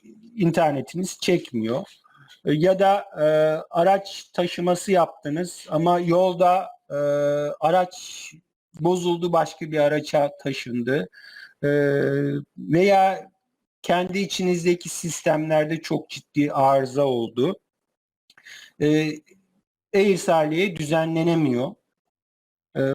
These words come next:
bu durumda matbu irsaliye hazırlayabiliyorsunuz, kesebiliyorsunuz. Yani elinizde varsa ki,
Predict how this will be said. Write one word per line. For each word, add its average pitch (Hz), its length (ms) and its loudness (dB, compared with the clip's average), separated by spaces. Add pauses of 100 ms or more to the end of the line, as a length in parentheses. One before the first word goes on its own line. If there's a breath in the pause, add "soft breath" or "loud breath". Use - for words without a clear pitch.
(140)
bu 254 160 2
durumda 170 720 2
matbu 226 500 0
irsaliye 175 960 0
hazırlayabiliyorsunuz, 160 1200 0
kesebiliyorsunuz. 120 840 -4
Yani 147 240 -2
elinizde 156 560 2
varsa 160 520 2 (720)
ki, 190 200 2